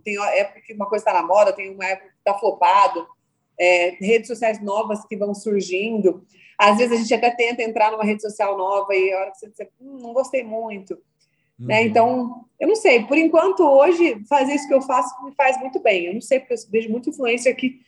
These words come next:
Speaker 1: "Ai, não aguento mais isso, ai, credo, me deixou depressivo, me deixou assim, me deixou assado." Então, eu não sei em que momento que a gente vai tá, qual que é a rede social que vai tá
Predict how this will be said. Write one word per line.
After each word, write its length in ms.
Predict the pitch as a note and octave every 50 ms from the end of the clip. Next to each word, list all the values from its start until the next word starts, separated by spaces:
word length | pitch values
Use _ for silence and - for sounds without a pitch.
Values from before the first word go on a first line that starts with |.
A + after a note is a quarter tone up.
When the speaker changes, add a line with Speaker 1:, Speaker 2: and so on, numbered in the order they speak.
| _ _ _ _ _ -
Speaker 1:
"Ai, 100 | A#3+ B3
não 100 | B3 A3+
aguento 220 | A3+ C4+ C#4 C#4 C4+
mais 260 | C4 A#3 A3+ - G#3
isso, 240 | A3 A#3 A3+ - A3+
ai, 160 | A#3 A#3+ A#3
credo, 340 | - G#3+ G#3+ A3+ A3+ A3+ A3 A3
me 40 |
deixou 240 | G#3 A3 A3 - A#3
depressivo, 540 | G#3+ A3 A3 A3 G3+ - - A#3 A#3 G#3+ A3
me 80 | G3+ G3+
deixou 240 | A3 G#3+ - A3+
assim, 180 | A3 A3 - A3
me 60 | G3+
deixou 200 | G#3 G3+ - G#3+ G#3
assado." 340 | - - G3 G#3 G#3 - - - _ _ _ _ _ _ _ _
Então, 560 | F3+ F3 F#3+ F#3 F#3+ G#3 G#3 F#3+ - - - - _ _ _ _ _ -
eu 80 | F#3+
não 100 | G#3+ A3+
sei 180 | G#3+ - A#3 A#3
em 100 | A3+ A3
que 140 | - A#3 A3+
momento 880 | A3+ A3+ A3 G#3+ G#3 G#3 G#3 A3 A3 A3 C4 A#3+ A#3 G#3 F#3+ E3 E3 -
que 80 | - G3
a 40 | F#3+
gente 180 | G3+ G3 -
vai 260 | - F#3+ F#3 F#3 F#3 -
tá, 680 | F#3 E3+ E3 E3+ F3+ G#3 A3+ A3+ A3+ A3 G#3+ F3+ F3+ -
qual 140 | - G#3 G3+
que 80 | G#3
é 40 | G3
a 40 | F#3+
rede 180 | F#3+ F#3 - -
social 300 | F#3 - - F#3+ F#3 F#3
que 60 | -
vai 160 | F3+ F3 F3
tá 180 | - F#3 F3+